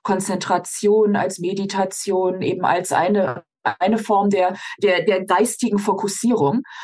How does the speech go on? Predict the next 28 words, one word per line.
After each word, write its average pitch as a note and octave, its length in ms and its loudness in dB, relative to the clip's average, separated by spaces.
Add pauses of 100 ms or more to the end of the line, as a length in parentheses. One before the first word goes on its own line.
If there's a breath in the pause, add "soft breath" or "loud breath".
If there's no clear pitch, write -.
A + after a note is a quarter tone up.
(220 loud breath)
Aber, G3 800 2
ähm, F3+ 360 -8 (680)
ähm, F#3+ 800 0 (680)
wir A3 680 2
haben, G#3 1120 2
ähm, F#3 600 0
wenn G#3+ 220 2
wir B3+ 80 2
uns - 260 -4
das A3+ 300 -6
jetzt G3+ 280 -4
rein F#3+ 560 0
literarisch G#3+ 880 2
ansehen, C#3 640 0 (420 loud breath)
äh, G#3 140 4
Yoga G#3 640 2
kommt A3 380 0
eben G3+ 180 -2
von G3 180 -6
einem D#3 320 0
Verb, C#3 360 2
Yuj, E3+ 340 0 (220)
was F3 380 -4
so E3+ 140 -8
viel D#3+ 220 -4
heißt D3 320 0
wie, D#3 380 0
ähm, C3+ 560 0